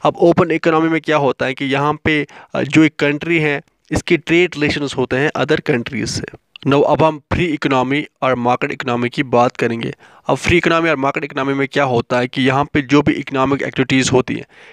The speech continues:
economic activities चाहे हम production की बात करें, चाहे हम consumption की बात करें, चाहे हम investment की बात करें, तो ये fully, अ, किसके control में होता है? ये market forces पे depend होते हैं। Market force यानी डिमांड एंड सप्लाई पे depend होते हैं, यानी जिस चीज़ की ज़्यादा demand होगी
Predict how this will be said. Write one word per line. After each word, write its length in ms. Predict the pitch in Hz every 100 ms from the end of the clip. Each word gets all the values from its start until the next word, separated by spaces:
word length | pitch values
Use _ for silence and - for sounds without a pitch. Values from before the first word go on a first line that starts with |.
| - 139
economic 340 | 143 147 135
activities 420 | 139 143 156 151
चाहे 180 | 143 131
हम 80 | 127
production 420 | 127 127 - 139
की 140 | 135
बात 280 | 127 131 127
करें, 200 | 135 131
चाहे 180 | 127 127
हम 60 | 123
consumption 480 | 123 123 127 -
की 120 | 131 135
बात 260 | 131 123
करें, 180 | 127 123
चाहे 180 | 127 123
हम 100 | 98
investment 500 | 123 123 135 131 131
की 100 | 135
बात 260 | 127 120
करें, 200 | - 120 - - - -
तो 80 | 175
ये 80 | 175
fully, 540 | - 165 170 170 175
अ, 200 | - 139
किसके 340 | 131 131 - -
control 380 | 131 127 135
में 100 | 139
होता 260 | 127 123 139
है? 260 | 139 120 143
ये 80 |
market 500 | 143 127 139 143 170
forces 360 | - 147 143 143
पे 200 | - 156 156
depend 340 | 135 - 147 135
होते 240 | 117 -
हैं। 100 | 113 - - - _
Market 240 | 131 135 151
force 220 | 151 143
यानी 140 | 147
डिमांड 300 | 135 127 135
एंड 100 | 135
सप्लाई 240 | 131 123 123
पे 200 | 131 135
depend 320 | 120 - 127
होते 260 | 117 117 117
हैं, 100 | - - - -
यानी 120 | 151
जिस 320 | 131 165 160 -
चीज़ 220 | 160 -
की 80 | 143
ज़्यादा 180 | 135
demand 420 | 123 131 131 135 135
होगी 280 | 131 156